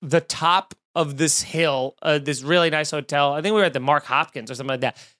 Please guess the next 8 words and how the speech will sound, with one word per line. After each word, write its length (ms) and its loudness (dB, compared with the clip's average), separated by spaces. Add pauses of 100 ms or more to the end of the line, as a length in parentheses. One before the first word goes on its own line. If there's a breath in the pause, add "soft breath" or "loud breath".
We're 60 2
at 60 -2
this 180 -6
top 380 0
of 60 -6
the 140 2
hill, 440 2 (480)
and 460 0